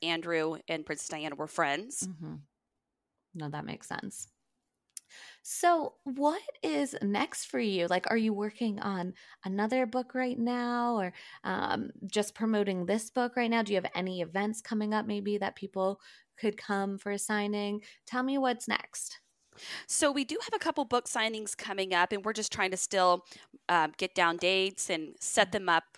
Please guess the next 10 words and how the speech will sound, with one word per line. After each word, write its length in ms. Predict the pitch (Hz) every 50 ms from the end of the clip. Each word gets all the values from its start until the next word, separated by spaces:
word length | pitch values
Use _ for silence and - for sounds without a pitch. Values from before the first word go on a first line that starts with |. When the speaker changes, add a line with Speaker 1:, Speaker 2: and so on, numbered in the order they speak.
| - -
Speaker 1:
Um, 200 | 180 175 165 170
we 160 | 185 208 185
are 60 | 185 180
in 140 | 170 180
Dallas, 440 | 180 180 156 160 175 170 170 - -
but 260 | - - 190 175 -
we 180 | - 202 190 185
do, 460 | 175 - - 196 196 190 190 185 180 - - - - - - -
we 140 | 220 247 233 -
are 400 | 208 220 226 240 240 240 240 -